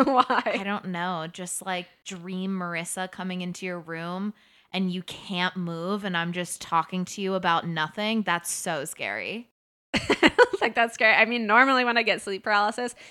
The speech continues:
Speaker 1: it's something coming out of my closet or coming into my room and I can see this, like, and it's just a dark shadow and it's, like, coming up to the edge of my bed and I'm trying to get out and I can't move. So my sleep paralysis has me, like,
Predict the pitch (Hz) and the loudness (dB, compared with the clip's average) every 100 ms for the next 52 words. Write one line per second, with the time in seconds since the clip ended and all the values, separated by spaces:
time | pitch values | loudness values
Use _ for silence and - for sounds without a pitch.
0 | - 233 262 240 240 - 226 247 247 240 | -6 -2 -2 -2 -4 -2 0 4 4 4
1 | 226 214 202 208 202 190 - 208 214 208 | 2 4 4 4 2 2 2 0 0 0
2 | 233 208 190 190 196 202 196 196 180 - | 2 2 2 0 0 0 0 0 -6 -6
3 | 220 214 208 202 220 _ - 220 196 - | -4 -2 0 -2 -2 _ -4 -2 -2 -2
4 | 247 208 185 180 - 190 160 170 202 - | -4 0 0 0 0 0 0 -4 -6 -12
5 | - _ 214 196 214 - - 220 214 202 | -20 _ -4 0 0 2 0 0 0 0
6 | - 196 185 196 190 180 190 180 180 - | 0 0 0 0 -2 0 0 0 -6 0
7 | 208 190 220 208 190 - 196 196 190 - | 0 2 -2 2 4 8 8 8 6 0
8 | - _ - 190 185 - 220 - 208 240 | -14 _ -6 -6 -4 -4 -4 -4 -6 -4
9 | 226 180 190 233 _ _ - 208 180 - | -4 -6 -8 -10 _ _ -10 -8 -6 -6
10 | 254 247 196 185 208 214 190 214 190 180 | -4 0 0 0 -2 -2 -2 -2 -2 -4
11 | 175 - | -4 -12